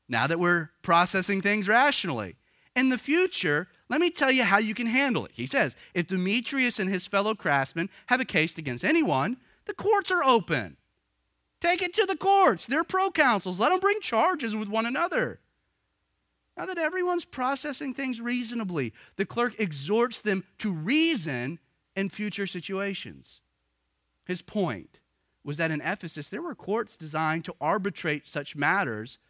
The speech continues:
with all the uproar and fanfare. <laughs> It's as though he's saying, "I'm not dismissing the way you feel, but there is a right way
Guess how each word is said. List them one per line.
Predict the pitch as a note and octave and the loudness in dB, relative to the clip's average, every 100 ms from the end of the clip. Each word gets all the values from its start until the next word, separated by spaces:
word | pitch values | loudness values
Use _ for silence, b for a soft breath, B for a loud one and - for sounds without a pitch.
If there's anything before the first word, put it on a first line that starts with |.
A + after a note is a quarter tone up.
| _ _ _ | _ _ _
with | D#3+ | -6
all | G3+ A#3 | -2 -2
the | A3+ | -2
uproar | F#3 A3+ - D3+ D3+ | -4 -4 -4 -4 -4
and | C#3+ | -4
fanfare. | - A#3 B3 F#3 F2+ C#2+ F#2+ | -8 -8 -8 -10 -12 -12 -18
<laughs> | _ _ _ _ - | _ _ _ _ -6
It's | E3+ D#3+ | -4 -4
as | E3 | -4
though | E3+ | -4
he's | D#3+ D3 | -4 -4
saying, | F3 D3+ A#2 B B B - | 0 0 -2 B B B 2
"I'm | F3 C#4+ | 4 4
not | D#4 A#3 | 0 -4
dismissing | A#3 - F3+ G3+ A3+ | -10 -6 -6 -4 -6
the | F#3+ | -4
way | D#3 D3 | -2 -4
you | F3+ | -6
feel, | - G2 F#2 G3 _ _ _ _ _ _ _ | -10 -10 -10 -14 _ _ _ _ _ _ _
but | F#3 | -4
there | A#3+ D#4 | -4 -2
is | A3 | -4
a | D#3+ | -4
right | C3 B2 C3 G3+ | -4 0 0 0
way | G#3+ F3+ G3+ C4+ | -2 -2 -2 -8